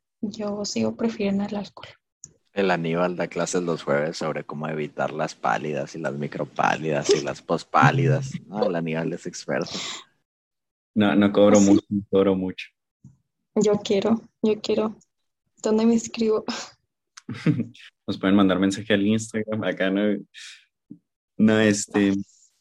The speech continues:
Speaker 3: oye, Aileen, ¿tú tienes alguna historia o alguna anécdota en la que estuvieras en una fiesta acá, pues, tranqui, con tus compas y así, y que de
Speaker 1: Ajá.
Speaker 3: repente supiste qué pasó y ya estabas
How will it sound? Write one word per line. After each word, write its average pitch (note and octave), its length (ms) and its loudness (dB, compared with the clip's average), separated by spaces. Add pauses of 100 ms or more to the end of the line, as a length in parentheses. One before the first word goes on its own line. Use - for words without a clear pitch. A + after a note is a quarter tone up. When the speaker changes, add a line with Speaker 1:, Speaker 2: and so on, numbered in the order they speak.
(1120)
Speaker 3:
oye, A2+ 220 2
Aileen, A2 300 2
¿tú A2 140 -6
tienes C#3+ 280 -2
alguna A2 260 0
historia A#2+ 560 -6 (720)
o E2+ 840 -6
alguna F2 520 -2
anécdota F#2+ 720 -2
en E2 120 -8
la E2 100 -10
que - 140 -12
estuvieras D#2+ 440 -2
en F2 120 2
una E2+ 240 2
fiesta F2+ 720 -4 (340)
acá, E2+ 420 -2
pues, - 200 -10
tranqui, D#2 420 -2
con E2+ 160 -2
tus E2+ 180 -10
compas E2 420 -2
y F2 40 -6
así, E2+ 280 -6 (380)
y G#2 140 0
que G#2 100 2
de G2+ 60 6
Speaker 1:
Ajá. G2 140 4
Speaker 3:
repente - 260 -2 (280)
supiste A2+ 480 0
qué A#2 120 0
pasó A2+ 400 2
y A2 280 4
ya G2+ 120 0
estabas G2+ 760 -4